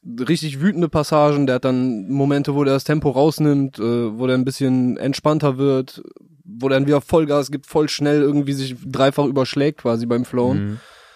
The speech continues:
Speaker 1: Ja, das, äh, kenn ich. Also ich weiß nicht, wer das sonst mit, mit so viel Gefühlen float in Deutschland.
Speaker 2: Ja, voll, es ist halt extrem ehrlich, ohne dass man jetzt denkt, „Boah, du heuchelst ja jetzt irgendwas vor“ oder du willst jetzt, äh, Inhal-, also Inhalte irgendwie erzwingen. Also es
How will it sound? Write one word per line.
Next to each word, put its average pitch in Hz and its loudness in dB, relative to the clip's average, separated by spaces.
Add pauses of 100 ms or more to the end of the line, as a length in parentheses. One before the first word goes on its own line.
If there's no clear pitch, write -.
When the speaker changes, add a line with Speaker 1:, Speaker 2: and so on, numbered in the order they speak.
(440)
Speaker 1:
Ja, - 0
das, 123 -2
äh, 123 0
kenn 135 0
ich. - -4 (120)
Also 117 -6
ich 107 -10
weiß 131 4
nicht, 123 -2
wer 131 4
das 123 0
sonst 131 -2
mit, 127 -2
mit 123 -2
so 143 2
viel 135 4
Gefühlen 135 2 (140)
float 135 2
in 110 -4
Deutschland. 107 -2 (420)
Speaker 2:
Ja, 104 -8
voll, 139 2
es 139 -4
ist - -10
halt 156 0
extrem 143 -4
ehrlich, 156 0
ohne 135 4
dass 127 0
man 123 2
jetzt 107 -2
denkt, 117 -2
„Boah, 110 2
du 104 0
heuchelst 113 0
ja 107 4
jetzt 101 0
irgendwas 104 -2
vor“ 110 0
oder 104 0
du 101 0
willst 110 2
jetzt, 107 -2
äh, 95 -6
Inhal-, 113 0
also 95 -2
Inhalte 107 2
irgendwie 101 0
erzwingen. 113 -2
Also 95 0
es 90 -6